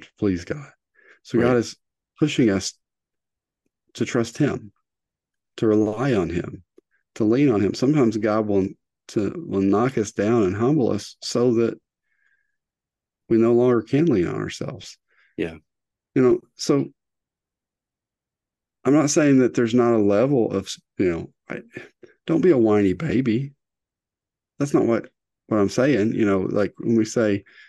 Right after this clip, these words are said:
Speaker 1: yeah, we, but we need to be dependent on God. Just when we're dependent on ourselves, <clears throat> just like if we're dependent on any other human being,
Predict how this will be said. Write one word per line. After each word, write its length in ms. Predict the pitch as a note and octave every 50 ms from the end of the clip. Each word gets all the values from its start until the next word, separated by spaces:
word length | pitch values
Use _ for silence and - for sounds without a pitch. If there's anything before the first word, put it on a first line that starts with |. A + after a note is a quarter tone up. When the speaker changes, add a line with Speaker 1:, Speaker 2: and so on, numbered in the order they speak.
| - _ _ _ _ _ _ _ _ _
Speaker 1:
yeah, 180 | - A#2 - - - - - - - - - - - - _ _ _
we, 120 | - C3 - - - - - _ _ _ _ _ _ _ _ -
but 100 | A2 -
we 120 | B2+ C3+
need 140 | C#3 C#3+ C#3
to 60 | B2+
be 100 | B2+ B2
dependent 360 | A2 A2 - C3 C3 B2+ A2+
on 220 | - G2+ G2+ G2 F#2
God. 520 | F#2 F#2 F2+ F2+ E2+ - G1+ G1+ G2+ G#2 - _ _ _ _ _ _ _ _ _ _ _ _ _ _ -
Just 140 | B2 A2+ B2+
when 180 | B2+ B2 B2
we're 80 | B2 A2
dependent 340 | A2+ - - D#3+ E3+ E3 D3+
on 120 | C3 A2+
ourselves, 600 | G#2+ G2 - - - C3+ A2+ F#2+ F2 F#2 - - C3 - - D3 -
<clears throat> 200 | - - - -
just 200 | - C#3+ C#3+ E3+
like 140 | D3+ C#3+ C3+
if 120 | C#3 B2+
we're 100 | C3+ C3 A#2+
dependent 360 | A#2+ A#2 C3 B2+ A#2+ A#2 A2+
on 120 | A2 A2+
any 220 | A2+ G#2+ G#2 G2+ -
other 320 | - A2 A#2+ C3 C3 B2
human 360 | G#2+ G2+ G2 F#2 F2+ F2 F2
being, 360 | D#2+ F2 E2 E2 E2 F2+ F#2+